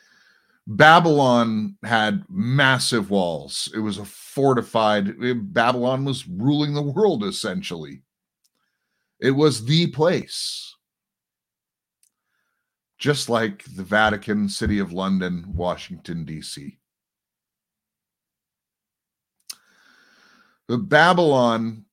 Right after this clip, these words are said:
had the Euphrates River that ran through it. And Cyrus was really smart, and he saw the weakness.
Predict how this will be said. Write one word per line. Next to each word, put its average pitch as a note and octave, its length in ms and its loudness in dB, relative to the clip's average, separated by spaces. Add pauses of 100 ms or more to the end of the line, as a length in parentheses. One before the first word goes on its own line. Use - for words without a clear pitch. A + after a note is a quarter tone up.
(240)
had A2+ 260 0
the A2+ 80 -4
Euphrates G#2+ 680 -2
River F2+ 520 -4 (120)
that F#2 140 -8
ran G2 420 -2
through F2+ 340 -8
it. - 240 -20 (2750)
And A#2+ 180 -2
Cyrus C#3+ 1040 2 (1700)
was F#2+ 280 -6
really A#2 480 0
smart, C#3+ 600 -2
and G2 100 -8
he G2+ 80 -2
saw G#2+ 300 0
the A2+ 80 -6
weakness. - 680 -10